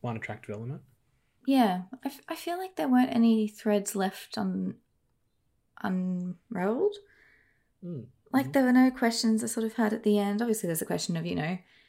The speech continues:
Speaker 2: will Nick come to accept himself? But the answer to that is
Speaker 1: Sure.
Speaker 2: obviously gonna be yes.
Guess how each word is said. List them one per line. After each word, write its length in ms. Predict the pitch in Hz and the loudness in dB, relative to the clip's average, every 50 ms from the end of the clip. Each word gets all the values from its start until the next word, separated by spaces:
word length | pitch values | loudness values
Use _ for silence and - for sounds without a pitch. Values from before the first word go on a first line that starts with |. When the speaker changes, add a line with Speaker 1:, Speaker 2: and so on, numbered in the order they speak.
| _ _ _ _ _ _ - | _ _ _ _ _ _ -8
Speaker 2:
will 320 | - 180 185 190 190 190 190 | -2 2 4 4 4 4 2
Nick 240 | 190 196 - - | 2 0 -2 -4
come 200 | - - 202 196 202 | -4 -4 -2 -2 2
to 100 | 208 214 | 2 2
accept 320 | 202 - - - - - | 0 0 -2 -6 -6 -4
himself? 480 | 175 160 160 - 170 175 170 160 - - - | -6 -4 -4 -2 -2 -2 -4 -4 -8 -8 -6
But 240 | 175 175 - - - | -4 -6 -6 -8 -12
the 140 | - - 175 | -6 -4 -2
answer 220 | 170 - - - 165 | -2 -2 -4 -6 -8
to 100 | 156 165 | -6 -4
that 180 | 165 160 160 165 | -2 -2 -2 -2
is 80 | 165 | -2
Speaker 1:
Sure. 80 | - 160 | -4 -4
Speaker 2:
obviously 320 | 156 170 170 165 - - | -4 -4 -6 -6 -6 -8
gonna 140 | - - 175 | -8 -6 -6
be 60 | 175 | -4
yes. 500 | 170 175 185 180 175 175 170 165 - - | -2 0 0 0 0 -2 -4 -6 -8 -12